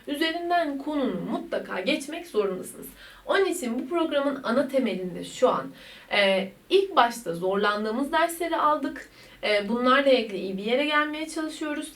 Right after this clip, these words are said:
ya da eksiğimiz olan dersleri kapatmaya çalışıyoruz. Geçmişten eksiklerimiz varsa. Bunlarla ilgili çalışmaları götürürken de hallettiğimiz konuları da ara ara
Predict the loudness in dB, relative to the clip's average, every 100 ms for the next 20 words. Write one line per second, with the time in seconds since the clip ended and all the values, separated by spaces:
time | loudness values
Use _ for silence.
0 | 2 4 4 0 -4 -6 -4 -2 0 0
1 | 0 -2 -4 -12 -10 -8 -6 -6 -8 -8
2 | -8 -8 -6 -6 -6 -6 -8 -6 -6 -4
3 | -4 -8 -10 -6 -6 -6 -4 -4 -4 -6
4 | -8 -12 -20 -20 -10 2 4 4 2 2
5 | 0 -2 -4 -2 0 0 -2 4 6 8
6 | 6 6 -2 -4 -2 -4 -2 -4 -6 -4
7 | -2 -2 -2 -14 -10 0 2 2 -6 -4
8 | -2 -2 -4 -6 -2 2 2 4 2 2
9 | 2 2 0 -10 -10 0 2 2 2 2
10 | 0